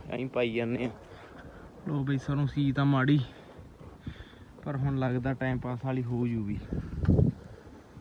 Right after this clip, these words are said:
ਠੀਕ ਆ। ਟਾਈਮ ਪਾਸ ਵਧੀਆ ਹੋ ਜੂਗੀ, ਪਰ ਪਹਿਲਾਂ ਲੱਗਦੀ ਸੀਗੀ ਬਈ ਬੇਕਾਰ ਹੀ ਆ। ਤੇ ਬਾਈ ਬਣ ਕੇ ਸਪੋਰਟ ਕਰਿਆ ਕਰੋ, ਭਰਾ ਬਣ ਕੇ, ਲਾਈਕ, ਸ਼ੇਅਰ, ਕੁਮੈਂਟ, ਸਬਸਕ੍ਰਾਈਬ ਜ਼ਰੂਰ ਕਰਿਆ ਕਰੋ। ਯਾਰ ਬਾਈ ਆਪਣੇ ਬੈਠੇ ਆ ਤਾਂ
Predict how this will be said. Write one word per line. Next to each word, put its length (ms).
ਠੀਕ 160
ਆ। 40
ਟਾਈਮ 220
ਪਾਸ 240
ਵਧੀਆ 320
ਹੋ 160
ਜੂਗੀ, 320
ਪਰ 120
ਪਹਿਲਾਂ 340
ਲੱਗਦੀ 420
ਸੀਗੀ 240
ਬਈ 140
ਬੇਕਾਰ 480
ਹੀ 140
ਆ। 40
ਤੇ 80
ਬਾਈ 200
ਬਣ 200
ਕੇ 140
ਸਪੋਰਟ 380
ਕਰਿਆ 220
ਕਰੋ, 240
ਭਰਾ 240
ਬਣ 220
ਕੇ, 140
ਲਾਈਕ, 320
ਸ਼ੇਅਰ, 240
ਕੁਮੈਂਟ, 260
ਸਬਸਕ੍ਰਾਈਬ 560
ਜ਼ਰੂਰ 280
ਕਰਿਆ 260
ਕਰੋ। 280
ਯਾਰ 400
ਬਾਈ 180
ਆਪਣੇ 240
ਬੈਠੇ 320
ਆ 100
ਤਾਂ 180